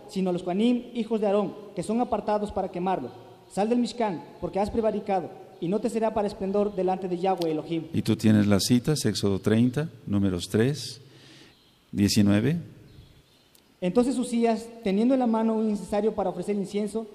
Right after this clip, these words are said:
Speaker 1: se llenó de ira, y en su ira contra los Coanim, la lepra le brotó en la frente, delante de los Coanim en la casa de Yahweh, junto al altar del incienso.
Speaker 2: Tremendo, esto está tremendo, esto está tremendo. Él era limpio ya, estaba bien ante los ojos de Yahweh.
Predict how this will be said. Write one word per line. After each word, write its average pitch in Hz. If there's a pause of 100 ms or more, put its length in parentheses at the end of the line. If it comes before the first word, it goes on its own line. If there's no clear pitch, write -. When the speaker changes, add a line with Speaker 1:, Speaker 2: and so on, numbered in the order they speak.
(220)
Speaker 1:
se 180
llenó 180
de 220
ira, 214 (500)
y 180
en 180
su 190
ira 240
contra 226
los 202
Coanim, 196 (360)
la 160
lepra 202
le 202
brotó 190
en 196
la 185
frente, 202 (280)
delante 202
de 202
los 190
Coanim 202 (100)
en 175
la 170
casa 190
de 170
Yahweh, 170 (240)
junto 170
al 165
altar 202
del 196
incienso. 160 (100)
Speaker 2:
Tremendo, 85 (160)
esto 98
está 92
tremendo, 85
esto 82
está 95
tremendo. 101
Él 95
era 110
limpio 113
ya, 76 (640)
estaba 101
bien 113
ante 95
los 90
ojos 90
de 82
Yahweh. 80